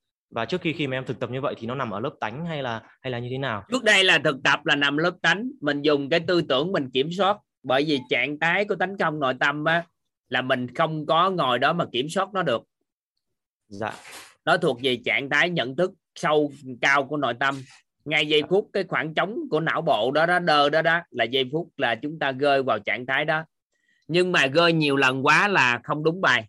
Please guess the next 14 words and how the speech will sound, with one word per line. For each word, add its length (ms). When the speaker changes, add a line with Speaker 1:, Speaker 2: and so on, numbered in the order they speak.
Speaker 1:
Ồ, 400
dạ. 100
Speaker 2:
Rơi 180
nhiều 200
lần 280
quá 200
là 120
mình 180
đã 180
khởi 240
xướng 280
cái 120
tham 260
tưởng 340